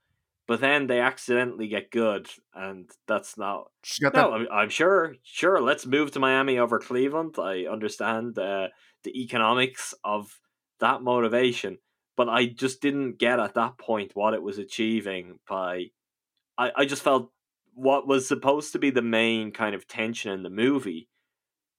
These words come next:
Speaker 1: doesn't make sense. It doesn't hold up at that moment because, like, you know, if the team is really good and could maybe go and win it all, um,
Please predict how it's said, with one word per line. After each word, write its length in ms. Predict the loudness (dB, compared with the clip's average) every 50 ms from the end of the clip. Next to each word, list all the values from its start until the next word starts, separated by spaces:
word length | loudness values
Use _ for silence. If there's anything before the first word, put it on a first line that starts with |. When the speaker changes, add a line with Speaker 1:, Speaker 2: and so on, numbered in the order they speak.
| _ _ _ _ _ _ _ _ 0
Speaker 1:
doesn't 300 | 0 0 2 0 0 0
make 220 | 0 0 0 0
sense. 440 | 0 0 2 2 2 0 -2 -8 -12
It 80 | -4 -4
doesn't 240 | -2 -2 -2 -4
hold 320 | -2 2 2 4 4 4 2
up 180 | 0 0 -2
at 60 | -2 0
that 220 | 0 0 0 -2
moment 500 | 0 2 2 2 2 0 -2 -6 -8 -8
because, 520 | -8 -6 -2 0 -2 -2 -2 -4 -10 -16 -18 _ _ _ _ _ _ _
like, 300 | -2 0 0 0 0 -4 -10 -18 _
you 180 | -6 -4 -2 0
know, 200 | 2 2 2 2
if 200 | 0 -4 -6 -8
the 80 | -8
team 240 | -4 -2 0 0 0
is 140 | -2 -4 -2
really 300 | 0 0 0 0 0 -2
good 540 | 0 0 2 2 2 2 2 0 -2 -4 -8 -6
and 260 | -6 -4 -4 -4 -6
could 160 | -6 -4 -2
maybe 260 | 0 0 0 0 0
go 280 | 0 2 2 2 2 0
and 80 | -2
win 140 | -2 -2 -2
it 120 | -2 0 2
all, 480 | 2 2 2 2 2 2 0 -2 -6 _ _ _ _ _ _ _ -8
um, 420 | -4 -4 -2 -2 -4 -6 -8 -16